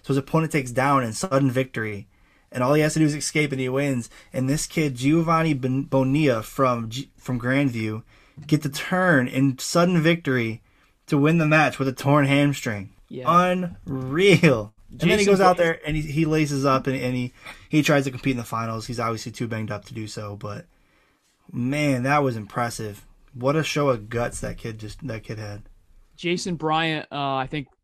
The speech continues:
Speaker 2: tweeted or retweeted that video. And, uh, so, yeah, I saw it on my t-, timeline. But, uh,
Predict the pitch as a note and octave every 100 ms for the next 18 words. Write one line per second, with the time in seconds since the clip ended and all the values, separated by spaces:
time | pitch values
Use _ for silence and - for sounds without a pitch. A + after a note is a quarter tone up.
0 | _ - F3 E3 D3+ C#3+ D3 D#3+ E3 D#3+
1 | D3 C#3+ C#3+ B2+ D3 D3 C#3 C3 E3 C3+
2 | C3+ B2+ D3 D3 C#3 C#3 D#3+ D3 C#3+ C3+
3 | - - - C#3+ D3+ - - C3+ C#3 C3+
4 | C#3+ - _ _ D3 C#3 D3+ C#3